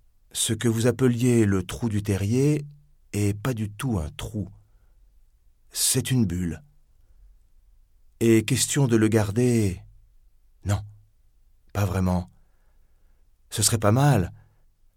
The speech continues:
mais il n'y a pas grand-chose qu'on puisse faire sans risquer d'aggraver les choses. C'est ça le problème avec le voyage dans le temps, Jimla. Je m'appelle Jake.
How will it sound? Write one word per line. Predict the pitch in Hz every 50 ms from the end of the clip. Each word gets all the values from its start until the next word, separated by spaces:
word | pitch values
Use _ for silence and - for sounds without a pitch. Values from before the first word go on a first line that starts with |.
| _ -
mais | - 123 127 127 131 135 123
il | 107 139 143
n'y | 143
a | 139 139
pas | 147 151 143
grand-chose | 113 117 123 127 117 - - 165 156 139 -
qu'on | - 120 101
puisse | 95 - 104 - -
faire | - 131 123 113 98 -
sans | - - 107
risquer | 95 98 98 - - 107 101
d'aggraver | 85 90 87 85 80 80 82
les | 78 80
choses. | 78 - - - 87 85 85 80 73 _ _ _ _ _ _ _ _ _ _ _ _ _ _ _ _ _ _ _ _ _ _ _ _ _ -
C'est | - - 104
ça | - - 127 127
le | 123 113
problème | 104 104 104 101 95 107 104 101
avec | 98 92 92 90 -
le | 98
voyage | 87 90 87 87 87 85
dans | - 87
le | 87
temps, | 87 - 95 87 90 87
Jimla. | 87 - 80 78 80 78 80 92 - _ _ _ _ _ _ _ _ _ _ _ _ _ _ _ _ _ _ _ _ - _ - - _ _ _ _ _ - _ _ _ _ _ _ _ _ _ - _ _ _
Je | - - - 101
m'appelle | 104 104 101 110 107 101 87
Jake. | - - 113 113 101 104 - -